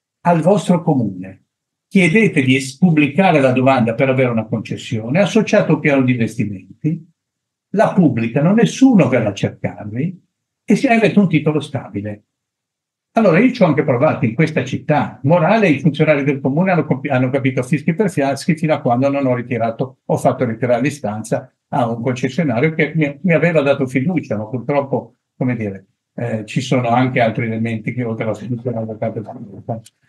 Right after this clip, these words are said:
È di quindici giorni fa una sentenza del Consiglio di Stato che rispetto esattamente a questo modello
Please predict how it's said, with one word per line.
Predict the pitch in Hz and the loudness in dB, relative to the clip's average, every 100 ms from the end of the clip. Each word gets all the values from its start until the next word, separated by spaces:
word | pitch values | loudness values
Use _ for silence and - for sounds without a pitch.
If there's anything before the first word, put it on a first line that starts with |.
| _ | _
È | 247 226 | 0 2
di | 196 - | 2 2
quindici | 254 262 208 175 156 | 4 6 4 4 2
giorni | 165 156 - | 2 2 0
fa | 117 | -2
una | 104 117 | -2 -2
sentenza | 135 131 175 160 | 0 0 0 0
del | 135 | -2
Consiglio | 123 110 120 | -2 -6 -6
di | 107 | -8
Stato | - - - _ 104 104 - _ _ _ _ _ _ _ | -10 -10 -10 _ -14 -14 -20 _ _ _ _ _ _ _
che | - 220 | 0 2
rispetto | 190 - 240 254 | 2 4 2 4
esattamente | 190 160 165 - 151 202 214 160 | 4 4 2 2 4 4 4 0
a | - | 0
questo | 156 135 147 | 0 0 0
modello | 127 107 101 95 98 117 160 | 0 -2 -6 -10 -10 -8 -10